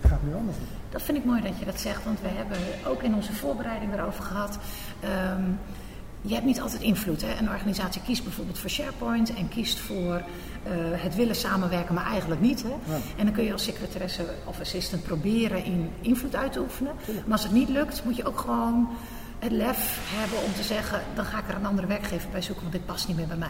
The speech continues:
Speaker 1: Ja.
Speaker 2: Dat hoor ik je heel
Speaker 1: Ja.
Speaker 2: goed zeggen, hè? Ja.
Speaker 1: Tuurlijk.
Speaker 2: Ja.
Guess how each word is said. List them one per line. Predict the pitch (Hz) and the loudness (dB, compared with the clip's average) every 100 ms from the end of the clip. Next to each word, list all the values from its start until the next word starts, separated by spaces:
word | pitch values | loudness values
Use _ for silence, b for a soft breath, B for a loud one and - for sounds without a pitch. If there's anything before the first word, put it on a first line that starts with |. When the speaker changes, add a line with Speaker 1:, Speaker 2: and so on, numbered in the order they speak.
| - | -2
Speaker 1:
Ja. | - | -2
Speaker 2:
Dat | - | 0
hoor | 214 202 | 0 -2
ik | 208 | -2
je | 180 | -2
heel | 190 | 0
Speaker 1:
Ja. | 196 | 0
Speaker 2:
goed | - | -2
zeggen, | 185 165 185 | -4 -4 -2
hè? | 247 | -2
Ja. | 262 185 | 0 0
Speaker 1:
Tuurlijk. | 254 - B B B B - | 0 -2 B B B B -6
Speaker 2:
Ja. | - | -6